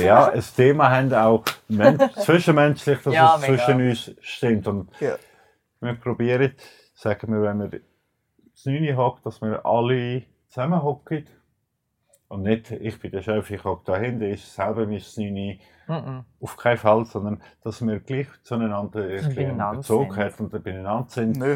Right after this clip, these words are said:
Speaker 3: gespürt.
Speaker 2: Ja,
Speaker 1: Aber es
Speaker 2: mega.
Speaker 1: muss nicht immer vom Geschäft sein oder vom Geschäft reden, sondern es kann eben von, von, von der Family sein, es kann
Speaker 2: Mhm.
Speaker 1: vom Hobby sein, es kann von der Ferien reden sein,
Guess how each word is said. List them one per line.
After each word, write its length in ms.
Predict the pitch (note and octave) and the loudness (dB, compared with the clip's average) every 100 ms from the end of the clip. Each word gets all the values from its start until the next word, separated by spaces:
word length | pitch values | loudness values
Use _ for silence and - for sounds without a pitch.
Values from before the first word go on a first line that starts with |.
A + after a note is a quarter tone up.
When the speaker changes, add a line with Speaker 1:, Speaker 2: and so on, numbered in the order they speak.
| D3 | -4
Speaker 3:
gespürt. 520 | C#3+ - C3+ C#3 - - - | -8 -8 -8 -8 -14 -20 -4
Speaker 2:
Ja, 160 | F#3+ G3 | 4 6
Speaker 1:
Aber 100 | F#3+ | 6
es 80 | E3 | 2
Speaker 2:
mega. 120 | G#2 | 0
Speaker 1:
muss 160 | G#2 D3+ | 0 -2
nicht 220 | F2 - | -6 -8
immer 300 | C#3 F#2+ F2+ | -8 -6 -6
vom 260 | - F2 | -8 -12
Geschäft 400 | D2+ - D#3+ - | -12 -10 -8 -10
sein 280 | - C#3+ B2+ | -12 -6 -4
oder 200 | A#2 G2+ | -4 -4
vom 320 | G2 G#2 G2 | -6 -8 -10
Geschäft 400 | - - A#2 - | -10 -4 -4 -4
reden, 260 | A2+ A#2 A2 | -8 -6 -8
sondern 460 | - G#2 G2 G2 A2 | -8 -10 -8 -8 -10
es 160 | - | -12
kann 340 | - G2+ G2+ G#2+ | -6 -2 -2 -2
eben 240 | G#2 F2+ | -4 -6
von, 520 | - F#2+ F2 F2 F2 | -8 -8 -6 -6 -8
von, 540 | - - _ _ F2+ E2+ _ _ _ _ | -14 -20 _ _ -12 -12 _ _ _ _
von 180 | - | -12
der 80 | E2+ | -12
Family 540 | E2 F2+ G#2 G#2+ G2+ G2+ | -8 -6 -6 -8 -10 -10
sein, 260 | - F#2 F#2 | -10 -10 -10
es 160 | F2 - | -12 -12
kann 140 | F#2+ | -12
Speaker 2:
Mhm. 40 | F2 | -10
Speaker 1:
vom 200 | F#2+ E2+ - | -14 -16 -12
Hobby 280 | F#2+ G2 G#2 | -8 -6 -8
sein, 240 | F2 F2+ F2+ | -10 -8 -6
es 180 | F2 - | -8 -10
kann 260 | - F2 F2+ | -10 -6 -6
von 180 | - F2+ | -8 -14
der 100 | F2 | -10
Ferien 480 | F#2+ F#2 F#2 F#2 F2+ | -8 -6 -6 -4 -4
reden 280 | F2+ E2+ E2 | -6 -8 -12
sein, 300 | F2 E2+ | -8 -8